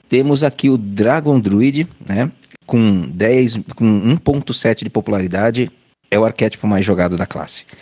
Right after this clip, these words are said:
É, e um rate muito baixa, ele não funciona em, em rankings melhores, então o druida tá passando mal. O arquétipo de Hero Power, que foi, é, abastecido com cartas novas, não funciona, né? Então o druidão tá,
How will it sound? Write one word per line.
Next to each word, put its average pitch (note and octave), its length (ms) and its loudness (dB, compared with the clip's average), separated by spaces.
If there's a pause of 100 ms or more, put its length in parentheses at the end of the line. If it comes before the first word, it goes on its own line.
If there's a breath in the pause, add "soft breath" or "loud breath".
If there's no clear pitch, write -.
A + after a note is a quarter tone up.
(360 loud breath)
É, E2+ 480 2
e G#2+ 220 2
um G#2 100 2
rate G2 320 0
muito G2 260 0
baixa, C#3 760 0
ele A#2 160 2
não A#2 140 2
funciona G#2+ 560 0
em, F2+ 520 0
em F#2+ 300 0
rankings G2 480 -2
melhores, B2+ 800 2 (340 loud breath)
então G#2 160 0
o G#2 40 2
druida G2 340 2
tá F#2+ 140 -4
passando F#2+ 440 0
mal. G2 380 0 (260 loud breath)
O - 80 -2
arquétipo - 380 -4
de G2+ 180 -2
Hero A2 160 2
Power, G#2 440 0
que - 80 -14
foi, F#2 380 0 (300)
é, F#2+ 180 0
abastecido F2 580 -2
com F#2 120 -4
cartas F#2 300 -4
novas, G#2 380 0
não G#2+ 240 2
funciona, G2+ 640 0 (260)
né? F#2+ 160 -2
Então G#2 720 -2
o B2+ 60 0
druidão A#2 420 2
tá, C3 240 0